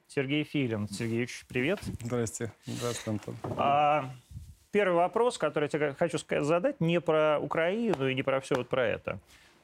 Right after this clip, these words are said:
Speaker 1: Тут, а, наш с тобой друг, э, Коля Цискоридзе сказал, что ему уже обещана должность, э, генерального директора Большого театра, и что он непременно им станет. Как ты к этому относишься?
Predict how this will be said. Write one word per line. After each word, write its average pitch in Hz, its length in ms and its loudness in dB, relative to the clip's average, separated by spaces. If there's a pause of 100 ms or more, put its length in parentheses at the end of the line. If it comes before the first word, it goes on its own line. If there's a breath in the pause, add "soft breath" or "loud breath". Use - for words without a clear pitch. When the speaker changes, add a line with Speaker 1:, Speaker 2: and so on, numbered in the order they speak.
(140)
Speaker 1:
Тут, 196 320 2
а, 165 240 4
наш 160 380 0
с - 20 -18
тобой 131 540 2
друг, 180 480 -2
э, 135 120 2
Коля 139 220 -2
Цискоридзе 170 560 -2
сказал, 156 420 0
что 127 600 2
ему 143 240 2
уже 135 180 2
обещана 131 720 0 (500 soft breath)
должность, 147 640 0
э, 120 260 2
генерального 131 460 0
директора 139 340 -2
Большого 135 380 0
театра, 110 480 -2
и - 20 -2
что 156 220 0
он 135 80 -2
непременно 127 440 -2
им 127 240 -2
станет. 98 420 -2 (600 loud breath)
Как 214 220 -2
ты 151 220 2
к - 100 -4
этому 127 220 0
относишься? 92 500 -6